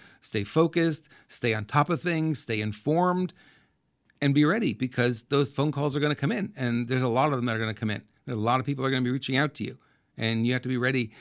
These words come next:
You know, sometimes you'll be coaching till the wee hours if that's what's required because people are going to be, you know, ready to jump off the cliff, literally. So, you know, you need to pull them back from the edge and say, you know, "It seems really bad, but,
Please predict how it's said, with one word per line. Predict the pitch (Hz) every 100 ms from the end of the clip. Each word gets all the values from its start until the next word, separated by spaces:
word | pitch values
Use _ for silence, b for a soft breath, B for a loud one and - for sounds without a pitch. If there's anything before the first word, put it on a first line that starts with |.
| B B
You | 117
know, | 113
sometimes | 110 127 127 135
you'll | 135
be | 131
coaching | - 135 131 143 143 139
till | - 135
the | 127
wee | 139 147
hours | 160 113 117
if | 110
that's | 131 123 131
what's | 120 -
required | 117 - 160 147 127 123 B B B
because | 135 - 135 120
people | - 131 135
are | 135
going | 123 131 131
to | 123
be, | 127 131
you | 127
know, | 123 127 135
ready | 135 139
to | 127 123
jump | 127 131
off | 131 127
the |
cliff, | - 160 127
literally. | 160 143 101 - - b b b
So, | - 135 120 117
you | 139
know, |
you | 127 123
need | 135 135
to | 127
pull | 113 147
them | 131
back | 131 139 139
from | 123
the | 131 180
edge | 180 135
and | 131 120
say, | 143 139
you | 120 135 139
know, | 131 131
"It | 123 - -
seems | - 170 160 131
really | 160 156
bad, | 131 139 135 123
but, | 123